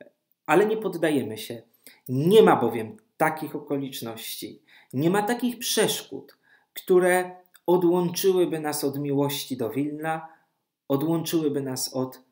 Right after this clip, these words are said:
miłości do piękna poetyckiego słowa. E,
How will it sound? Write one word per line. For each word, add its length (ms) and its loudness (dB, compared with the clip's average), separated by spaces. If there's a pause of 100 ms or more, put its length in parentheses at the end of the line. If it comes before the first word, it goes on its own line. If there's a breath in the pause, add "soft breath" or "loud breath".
(140)
miłości 1120 -4 (320 loud breath)
do 500 -2 (500)
piękna 540 -2
poetyckiego 720 -8
słowa. 580 -6 (480 soft breath)
E, 80 -4